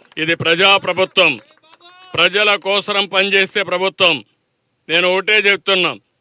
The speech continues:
ఎప్పుడైనా సరే ప్రజాప్రభుత్వంలో ప్రజలకు మోసం చేసి ద్రోహం చేసే వాళ్ళు మాత్రం హెచ్చరిస్తున్నా, అది మంచి పద్ధతి కాదని కూడా కోరుతున్నా. మీరు చేసే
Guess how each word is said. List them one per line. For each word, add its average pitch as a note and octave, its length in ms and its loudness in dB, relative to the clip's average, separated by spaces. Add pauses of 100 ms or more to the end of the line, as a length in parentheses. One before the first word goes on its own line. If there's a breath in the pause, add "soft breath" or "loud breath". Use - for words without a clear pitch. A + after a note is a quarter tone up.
(380)
ఎప్పుడైనా G3+ 420 0 (100)
సరే G3 160 0 (100)
ప్రజాప్రభుత్వంలో G3 920 2 (640)
ప్రజలకు G3 480 -2 (120)
మోసం G3+ 320 0 (100)
చేసి G3 240 -2 (120)
ద్రోహం G3+ 360 2
చేసే F#3+ 300 -2
వాళ్ళు F3+ 220 -2
మాత్రం A#3+ 280 0 (1000)
హెచ్చరిస్తున్నా, D#3+ 800 -4 (600)
అది B2+ 140 -10 (120)
మంచి D3+ 240 -6 (140)
పద్ధతి D3+ 380 -6
కాదని C3 280 -6
కూడా B2 180 -10
కోరుతున్నా. G#2+ 400 -14 (600)
మీరు C3+ 300 -8
చేసే D3+ 220 -6